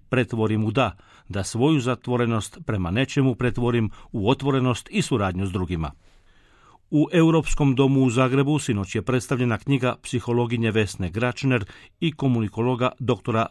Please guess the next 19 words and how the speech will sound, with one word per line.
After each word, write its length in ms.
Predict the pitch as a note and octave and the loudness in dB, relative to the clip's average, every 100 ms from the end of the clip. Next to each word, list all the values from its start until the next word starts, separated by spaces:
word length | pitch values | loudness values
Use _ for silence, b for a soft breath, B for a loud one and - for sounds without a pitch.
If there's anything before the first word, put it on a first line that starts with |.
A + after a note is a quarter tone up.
| - | -2
Fra 140 | A2+ | -2
Mirka 340 | G#2 G#2+ F#2 | 0 -2 -2
Mataušića, 760 | G#2 G2+ B2 A#2 A#2 G2+ - E2+ - b b | -2 -2 0 -2 -2 -4 -4 -6 -8 b b
Obitelj 520 | A#2 F#2+ C#3 D#3 D3 | -2 2 2 0 -4
prijelaznog 560 | - G#2+ G2 F#2 G2+ G2+ | -4 -2 -2 -4 -6 -2
naraštaja. 600 | A2 G2+ F#2 F2+ D#2 C2+ - b b b b | 0 0 -2 -6 -8 -10 -14 b b b b
Kako 300 | - G#2+ - | -6 -4 -4
je 60 | F2 | -6
rečeno, 500 | E2 - C3 C#3+ C#3 b b b A3 | -4 -2 0 0 -2 b b b -4
ona 160 | A#3 | -2
je 80 | E3+ | 0
nastavak 640 | A#2+ C3 - C3+ B2 - | 0 -2 -2 -4 -4 -4
i 60 | C3 | -2
dopuna 460 | C3+ B2+ C3 B2 | -2 0 0 0
triju 320 | G#2 D3 F3 A2+ | -2 -2 -2 -2
prijašnjih 560 | A#2 A2 F#2 - F#2 | -2 -2 -4 -8 -10
knjiga 380 | - C3 B2+ A2 | -4 -2 -2 -2
istih 380 | C3 - G2+ B2 | -4 -4 -6 -2
autora 440 | C3+ C3+ C#3 B2+ | -2 -2 0 -2